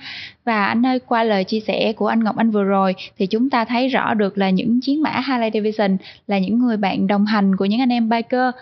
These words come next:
giúp chinh phục những quãng đường dài một cách, à, dễ dàng, nhẹ nhàng. Ví dụ như là anh Ngọc Anh đây có vấn đề về, à, sức khỏe nhưng vẫn vượt qua được.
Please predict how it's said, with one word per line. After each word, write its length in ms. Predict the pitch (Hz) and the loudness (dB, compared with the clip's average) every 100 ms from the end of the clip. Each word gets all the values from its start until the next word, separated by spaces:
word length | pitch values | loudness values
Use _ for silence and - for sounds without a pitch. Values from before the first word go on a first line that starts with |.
| - _ | -16 _
giúp 140 | 320 330 - | -6 -6 -2
chinh 200 | 277 254 | -2 0
phục 200 | 240 - | 0 -2
những 180 | 202 226 | -4 -4
quãng 280 | 240 - 262 | -2 0 0
đường 260 | 254 208 202 | 2 0 0
dài 380 | 214 214 208 208 - _ | 0 0 0 -4 -14 _
một 180 | 190 - | -8 -4
cách, 180 | 294 - | -4 -2
à, 80 | 247 | -2
dễ 280 | 202 185 | 0 0
dàng, 360 | 254 254 233 214 | 0 2 2 2
nhẹ 140 | 190 | 0
nhàng. 300 | 208 233 233 208 - - - | 0 2 2 -2 -8 -12 -6
Ví 120 | 294 | -2
dụ 180 | 269 190 | 0 2
như 160 | 226 | 0
là 100 | 226 | 0
anh 140 | 214 226 | 0 -2
Ngọc 120 | 202 | -2
Anh 180 | 240 240 | 0 2
đây 220 | 254 269 | 2 0
có 220 | 247 262 | 0 -2
vấn 280 | 269 262 330 | 0 0 0
đề 240 | 254 208 | 0 0
về, 280 | 226 190 185 | -2 -2 0
à, 140 | 180 196 | -2 -4
sức 180 | 320 - | -8 -4
khỏe 280 | 190 220 254 - 247 | 0 0 -2 -4 -2
nhưng 140 | 233 | 0
vẫn 260 | 202 247 262 | 0 0 0
vượt 140 | 247 - | 0 0
qua 140 | 240 | 0
được. 240 | 226 220 | 0 0